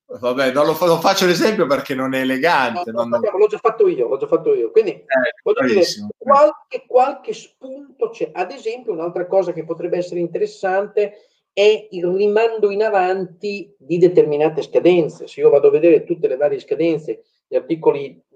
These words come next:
Speaker 2: dal centoquaranta in avanti, ci sono scadenze che passano al sedici settembre. Insomma, diciamo, un po' di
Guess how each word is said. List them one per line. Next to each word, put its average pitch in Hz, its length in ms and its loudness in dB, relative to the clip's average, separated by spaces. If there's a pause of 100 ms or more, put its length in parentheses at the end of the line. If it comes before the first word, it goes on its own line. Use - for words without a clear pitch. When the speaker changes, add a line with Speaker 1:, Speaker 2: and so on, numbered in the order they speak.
Speaker 2:
dal 135 260 0
centoquaranta 135 1160 -2
in 127 100 2
avanti, 170 600 2
ci - 120 -18
sono 139 180 -6
scadenze 147 500 -2
che 131 260 -6
passano 135 480 -4
al 120 100 -2
sedici 127 340 -14
settembre. 135 640 -4
Insomma, - 260 -4 (240)
diciamo, - 580 0
un 247 340 0
po' 294 340 6
di 254 340 -12